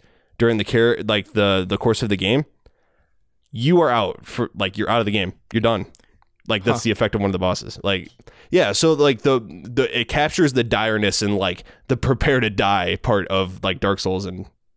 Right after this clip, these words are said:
Speaker 1: uh, Bloodborne. So that's really cool how they do
Speaker 2: Yeah,
Speaker 1: that.
Speaker 2: that is actually kinda neat. Like, there's
Speaker 1: Yeah.
Speaker 2: also a Dark Souls card game, isn't there?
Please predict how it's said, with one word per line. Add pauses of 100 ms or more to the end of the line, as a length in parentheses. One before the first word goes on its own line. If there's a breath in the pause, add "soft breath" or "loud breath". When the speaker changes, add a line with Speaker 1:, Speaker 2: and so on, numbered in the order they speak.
(160)
Speaker 1:
uh,
Bloodborne.
So
that's
really
cool
how
they
do
Speaker 2:
Yeah,
Speaker 1:
that. (160)
Speaker 2:
that
is
actually
kinda
neat. (180 loud breath)
Like,
there's
Speaker 1:
Yeah.
Speaker 2:
also
a
Dark
Souls
card
game,
isn't
there?